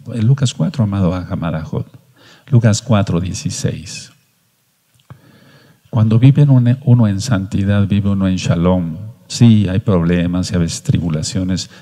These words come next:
pero vive uno en shalom, porque tiene uno comunión con el Todopoderoso. Yo deseo que todos tengan esa comunión. Yo sé que muchos aquí, y, y muchas ajayot, y, y muchos ajín y ajayot allá,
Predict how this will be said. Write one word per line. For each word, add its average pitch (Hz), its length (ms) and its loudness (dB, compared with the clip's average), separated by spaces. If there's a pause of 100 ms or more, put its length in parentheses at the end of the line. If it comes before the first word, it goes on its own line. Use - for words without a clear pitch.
(100)
pero 104 180 2
vive 113 260 6
uno 107 200 2
en 101 80 0
shalom, 98 720 0
porque 90 180 -6
tiene 110 200 2
uno 101 180 -2
comunión 92 500 -2
con 87 160 -6
el 87 140 -6
Todopoderoso. 85 840 -6 (960)
Yo 107 120 2
deseo 107 400 4
que 90 140 -2
todos 104 380 0
tengan 98 280 -2
esa 92 220 -2
comunión. 98 520 0
Yo 87 140 -2
sé - 180 -2
que 87 120 -2
muchos 90 540 0
aquí, 110 760 -2
y, 87 460 -6
y 90 60 -2
muchas 90 400 -4
ajayot, 87 580 0
y, 85 120 -4 (260)
y 85 40 -2
muchos 92 440 -4
ajín 95 380 -4
y 85 40 -4
ajayot 87 540 -4
allá, 92 420 -6